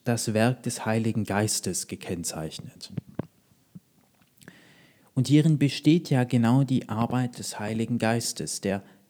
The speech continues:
Heilige Geist hilft uns, die Dinge anders zu sehen, eine andere geistige Haltung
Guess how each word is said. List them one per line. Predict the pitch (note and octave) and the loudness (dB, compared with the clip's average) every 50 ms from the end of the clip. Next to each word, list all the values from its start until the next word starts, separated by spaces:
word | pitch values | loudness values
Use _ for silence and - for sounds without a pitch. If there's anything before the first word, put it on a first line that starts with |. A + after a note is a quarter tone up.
| _ _ _ _ _ _ - - - | _ _ _ _ _ _ -14 -4 0
Heilige | A#2+ B2 B2 C3 - C3 A#2+ | 2 2 2 2 2 0 0
Geist | - G#2+ G#2+ A2+ B2 C3+ C#3+ - - - - - _ | 0 2 2 2 2 2 0 -2 -6 -8 -12 -20 _
hilft | _ - - - C3+ D3+ D3 - - - - | _ -8 -2 0 2 2 0 -2 -8 -4 0
uns, | - E3 E3+ E3+ F3 F3 E3+ - - - - - _ _ - | 0 2 2 2 0 -2 -4 -6 -10 -12 -14 -18 _ _ -4
die | B2+ B2 A#2+ | -4 -4 0
Dinge | - B2 A#2+ B2+ C3 B2+ B2 - | 0 2 2 2 0 -2 -2 -2
anders | - A#2+ A#2+ A#2 A#2+ A#2 - - | -2 -2 0 0 -2 -4 -6 -6
zu | - A2+ G#2+ | -6 -6 -4
sehen, | F#2+ G#2 A2 A2+ A#2+ B2+ D3+ E3 F#3 G#3 G#3 - _ _ _ _ _ _ _ _ _ _ _ _ _ _ _ _ _ _ _ _ _ _ _ _ _ _ _ _ _ _ _ _ _ _ _ _ _ _ _ _ _ _ _ _ _ _ _ _ _ | -2 0 0 0 2 0 0 -2 -2 -4 -6 -10 _ _ _ _ _ _ _ _ _ _ _ _ _ _ _ _ _ _ _ _ _ _ _ _ _ _ _ _ _ _ _ _ _ _ _ _ _ _ _ _ _ _ _ _ _ _ _ _ _
eine | - A#2+ A2+ A2 D2 | 2 2 2 2 2
andere | G#2 A#2 B2 B2+ C3 B2 C3 B2+ B2 | 2 2 4 4 2 2 0 -2 -2
geistige | B2 - A2 G#2 G#2+ A2+ - - - - - G2+ F#2+ - | -2 -4 -4 -4 -4 -4 -6 -8 -12 -10 -8 -8 -8 -4
Haltung | G2+ G2 G#2+ A#2 A#2 - B2+ B2 A#2+ A#2+ A#2+ A#2+ | -2 0 0 0 2 2 2 2 2 2 0 -2